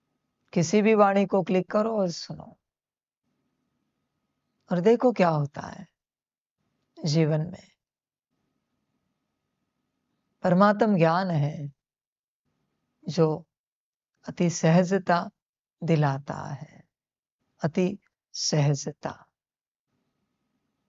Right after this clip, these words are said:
समझ, वरना अनसुना करके तुमने सुना है, ना सुना करके तुमने सुना है, साइड में लगाकर, फिर भी परिवर्तन दे रहा है।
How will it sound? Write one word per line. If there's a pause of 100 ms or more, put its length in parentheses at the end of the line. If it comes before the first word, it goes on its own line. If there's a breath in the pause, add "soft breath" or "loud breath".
(240)
समझ, (1800)
वरना (120)
अनसुना
करके
तुमने
सुना
है, (1400)
ना
सुना
करके
तुमने
सुना
है, (280)
साइड
में
लगाकर, (680)
फिर
भी
परिवर्तन
दे
रहा
है।